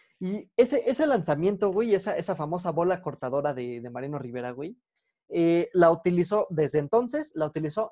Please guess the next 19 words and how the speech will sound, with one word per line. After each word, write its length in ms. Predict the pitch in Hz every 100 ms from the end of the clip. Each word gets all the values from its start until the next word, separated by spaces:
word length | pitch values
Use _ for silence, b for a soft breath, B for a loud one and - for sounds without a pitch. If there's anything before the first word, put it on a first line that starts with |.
| -
en 140 | 165
el 100 | 160
ochenta 540 | 165 165 262 269 277
por 160 | 180 156
ciento 320 | - 220 233
de 100 | 175
sus 200 | - 127
lanzamientos, 680 | 135 135 135 135 143 127 117
güey. 180 | 117 117
O 60 |
sea, 160 | 131 139 -
el 100 | 160
ochenta 380 | 165 269 285
por 100 | -
ciento 180 | 180 233
de 80 | 214
sus 160 | 147 135
lances, 360 | 165 190 214
güey, 240 | 196 233